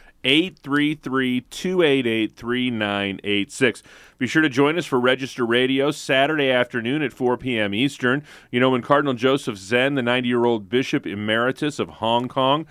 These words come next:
was arrested and released on bail two weeks ago, it sent a clear signal of just how far China will go in trespassing on religious freedom. What's next for Cardinal Zen and for the Catholics and other religious believers in Hong Kong?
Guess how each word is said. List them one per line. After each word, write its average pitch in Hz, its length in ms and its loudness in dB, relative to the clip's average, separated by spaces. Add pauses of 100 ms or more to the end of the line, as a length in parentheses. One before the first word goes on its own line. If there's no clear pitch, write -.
(240)
was 98 180 -4
arrested 127 460 2
and 117 120 -4
released 117 360 -2
on 110 160 -2
bail 117 240 0
two - 200 -2
weeks 120 320 -4
ago, 139 360 2 (280)
it 120 200 -6
sent 151 200 2
a 127 60 0
clear 170 280 0
signal 139 380 -2
of 104 120 -4
just 135 320 -2
how 139 180 2
far 127 300 0
China 123 400 -4
will 107 160 -2
go 113 240 2
in 95 120 -6
trespassing 135 840 -4 (280)
on 95 200 -2
religious 95 420 -4
freedom. 156 460 2 (340)
What's 123 300 2
next 120 340 0
for 165 120 -4
Cardinal 160 400 0
Zen 151 460 -2
and 139 340 2
for 160 140 -2
the 143 80 -12
Catholics 147 540 -2
and 120 100 0
other 127 160 2
religious 123 400 -2
believers 127 400 -4
in 120 80 -4
Hong 123 200 0
Kong? 156 280 -2